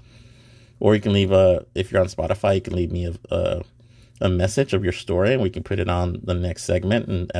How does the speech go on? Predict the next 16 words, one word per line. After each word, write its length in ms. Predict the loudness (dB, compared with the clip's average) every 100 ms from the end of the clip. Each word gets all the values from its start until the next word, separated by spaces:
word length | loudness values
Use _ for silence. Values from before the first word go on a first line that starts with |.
| 2
or 200 | 4 4
add 200 | 2 -2
it 100 | -6
to 140 | -6
another 260 | -4 -4 -4
segment 460 | -4 -6 -4 -6 -6 _ _ -20 _ _ -6
as 180 | 0 0
a 60 | 0
sto-, 240 | -6 -6 -2
as 220 | 0 -2
the, 120 | -6 -4
uh, 40 |
your, 300 | -4 -2 -2
as 180 | -2 -2
your 100 | -4
story. 400 | -4 -6 -8 -12